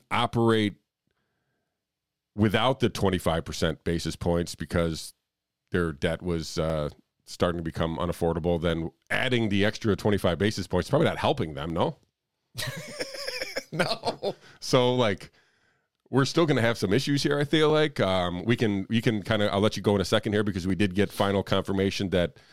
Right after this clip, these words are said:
Speaker 1: First Citizens Bank, is that, did I get that right this
Speaker 2: You
Speaker 1: time?
Speaker 2: got it right.
Speaker 1: Um, finally,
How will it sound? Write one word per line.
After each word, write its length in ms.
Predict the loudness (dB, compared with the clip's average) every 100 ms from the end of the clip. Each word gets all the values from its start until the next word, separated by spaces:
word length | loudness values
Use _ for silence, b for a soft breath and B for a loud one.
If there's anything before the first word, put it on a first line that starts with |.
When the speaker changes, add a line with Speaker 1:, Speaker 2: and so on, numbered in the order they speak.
| b
Speaker 1:
First 320 | -4 0 2
Citizens 640 | 2 0 0 -4 -4 -10 -16 0
Bank, 400 | 0 0 -4 -16 _
is 80 | -2
that, 160 | 0 0 _
did 120 | 0
I 40 | 0
get 140 | 2
that 120 | 2
right 180 | 2 0
this 100 | 0
Speaker 2:
You 40 | 0
Speaker 1:
time? 140 | 2
Speaker 2:
got 40 |
it 40 | 4
right. 180 | 2 0 B B B -6
Speaker 1:
Um, 540 | 0 2 2 2 0 -4 _
finally, 560 | -2 0 2 2 0